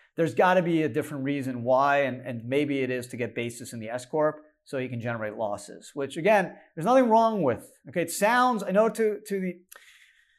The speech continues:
to the layperson, it sounds egregious that you're only paying seven hundred fifty dollars in taxes, um, in two thousand sixteen, but honestly, this is not atypical of real estate investors. Good real estate investors, large real estate investors,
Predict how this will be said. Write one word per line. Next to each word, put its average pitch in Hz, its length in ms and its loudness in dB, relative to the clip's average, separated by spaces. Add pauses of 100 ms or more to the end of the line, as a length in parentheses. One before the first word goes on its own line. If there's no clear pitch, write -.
(360)
to 202 80 2
the - 20 6
layperson, 185 640 6
it 151 80 -6
sounds 180 500 2
egregious 175 600 0
that 147 420 2
you're 147 380 -4 (280)
only 175 200 -6
paying 165 200 -4
seven 151 240 -6
hundred 151 220 -4
fifty 160 260 -10
dollars 139 320 2
in 120 80 -10
taxes, 151 960 -6
um, 131 580 -2
in 123 60 -14
two 156 120 -6
thousand 135 240 -2
sixteen, 151 580 -10
but 143 320 0 (340)
honestly, 196 760 2
this 185 220 -4
is 202 260 -2
not 156 460 0
atypical 147 760 -4
of 110 140 -8
real 123 160 -4
estate 120 180 -10
investors. 104 640 -10
Good 208 260 6
real 202 180 6
estate 196 260 0
investors, 156 500 0
large 151 520 4
real 165 140 -2
estate 156 240 -6
investors, 135 580 -4